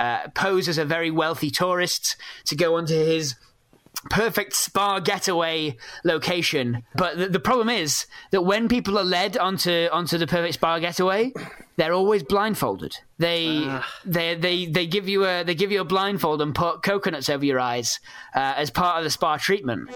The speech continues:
Speaker 1: But <laughs> none of our agents have been able to. If you're, if you're caught without them, then you're, you're, you're thrown off the, um, thrown off the spa. We need someone to get in there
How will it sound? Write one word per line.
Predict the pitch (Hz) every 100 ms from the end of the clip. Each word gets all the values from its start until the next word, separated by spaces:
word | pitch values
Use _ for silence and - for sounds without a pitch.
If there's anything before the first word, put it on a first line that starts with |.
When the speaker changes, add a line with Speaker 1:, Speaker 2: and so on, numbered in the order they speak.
| - -
Speaker 1:
But | 165 156 143 190
<laughs> | -
none | 190 214
of |
our | 190 180
agents | 190 175 151
have | 156
been | 165
able | 160 160
to. | - 156 139 127 -
If | 180
you're, | 196 220
if | 185
you're | 196
caught | - 226
without | 185 190 214 208
them, | 156
then | 156 151 151 147
you're, | 160 147
you're, | 143 151 143
you're | 143 147 - - -
thrown | 196 185 175
off | 160 -
the, | 151 139 127 - - - _ _ _ -
um, | 143 135 131 127 123 - -
thrown | 185 180
off | 156 -
the |
spa. | 135 - 214 110 87 - _ _ - _ _ _ - -
We | 180
need | 208 185
someone | 196 180 156
to | 160
get | 170
in | 175 170
there | 156 143 135